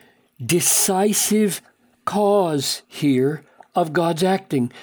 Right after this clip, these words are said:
Does he originate things? Does everything begin with man? Is man autonomous here and God only the actor? So let's see what happens. Two responses to this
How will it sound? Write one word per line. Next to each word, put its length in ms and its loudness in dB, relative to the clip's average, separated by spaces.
Does 220 -2
he 220 2
originate 640 0
things? 400 -4
Does 220 -4
everything 680 2
begin 280 2
with 160 0
man? 400 0
Is 200 -2
man 420 0
autonomous 880 0
here 340 0
and 220 -2
God 280 0
only 500 2
the 360 -2
actor? 840 -4
So 240 -4
let's 240 -2
see 160 -2
what 180 -2
happens. 640 -6
Two 160 0
responses 840 -6
to 120 -2
this 380 -2